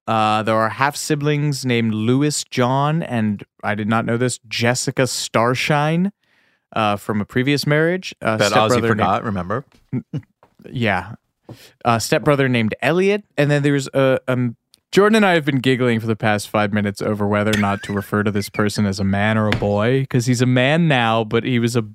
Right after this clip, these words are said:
Speaker 1: a minor when he was on the show. He's like, uh, a friend of the family. This woman died of colon cancer, and Ozzy and Sharon promised her on her deathbed that they would take care of him. His name is Robert Mercado. And he basically, he's like a, they basically took him in.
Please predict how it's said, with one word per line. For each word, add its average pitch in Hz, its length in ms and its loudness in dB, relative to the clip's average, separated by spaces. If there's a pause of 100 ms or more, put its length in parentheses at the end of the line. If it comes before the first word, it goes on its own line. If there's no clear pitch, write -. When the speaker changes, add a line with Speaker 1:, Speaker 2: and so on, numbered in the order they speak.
Speaker 1:
a 120 100 0
minor 117 640 2
when 113 200 0
he 110 80 2
was 104 140 -4
on 107 140 2
the 101 80 0
show. 104 440 0 (400)
He's 190 140 2
like, 196 200 0 (120)
uh, 147 320 6
a 139 80 0
friend 180 340 0
of 165 60 0
the 147 80 -2
family. 117 720 0
This 120 240 -2
woman 143 240 2
died 113 240 2
of 104 120 -6
colon 107 300 -2
cancer, 92 440 -4
and 98 240 -2
Ozzy 123 360 0
and 113 140 0
Sharon 101 500 -2 (300)
promised 151 500 2
her 107 320 0 (160)
on 139 220 2
her 156 120 -2
deathbed 107 600 -4
that 101 140 -8
they 104 100 -2
would 101 160 -4
take - 220 -6
care 120 260 2
of 101 140 -4
him. 98 200 -6
His 104 140 -8
name 98 140 -2
is 101 120 -8
Robert 107 320 0
Mercado. 104 680 -2
And 113 220 0
he 113 80 -4
basically, 147 480 0
he's 135 180 -2
like 143 160 -2
a, 127 240 2
they 120 120 -2
basically 127 380 0
took - 300 -4
him 110 100 2
in. 104 360 0